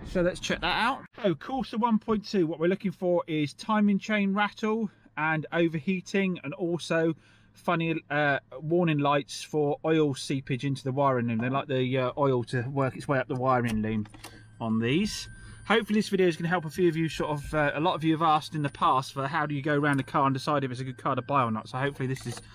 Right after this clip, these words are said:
gonna help you out. So start the car up. Starts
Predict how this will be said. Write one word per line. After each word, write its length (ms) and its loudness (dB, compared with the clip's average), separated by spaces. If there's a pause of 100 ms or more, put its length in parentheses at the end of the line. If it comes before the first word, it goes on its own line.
(400)
gonna 140 0
help 240 -2
you 100 2
out. 260 0
So 300 0 (420)
start 300 0
the 80 -4
car 340 2
up. 180 2 (4000)
Starts 760 0